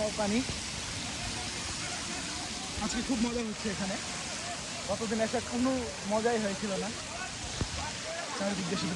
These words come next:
পানি আর পানি। আবার যাচ্ছি স্লাইড মারতে, ভয়ঙ্কর একটা এক্সপিরিয়েন্স ছিল স্লাইড, সেই স্লাইড মারতে যাচ্ছি।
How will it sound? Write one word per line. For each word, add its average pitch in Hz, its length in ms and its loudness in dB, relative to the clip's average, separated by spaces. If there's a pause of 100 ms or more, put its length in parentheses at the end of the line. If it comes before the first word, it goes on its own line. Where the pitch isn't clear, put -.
পানি 185 160 2 (100)
আর 190 140 2
পানি। 190 180 4 (1700)
আবার 226 240 8
যাচ্ছি 233 240 4 (100)
স্লাইড 247 340 8
মারতে, 226 260 4 (800)
ভয়ঙ্কর 254 540 10 (120)
একটা 233 200 4
এক্সপিরিয়েন্স 226 500 6 (100)
ছিল 220 100 2 (120)
স্লাইড, 226 300 6 (720)
সেই 196 180 -4
স্লাইড 214 300 0
মারতে 202 260 2
যাচ্ছি। 214 260 2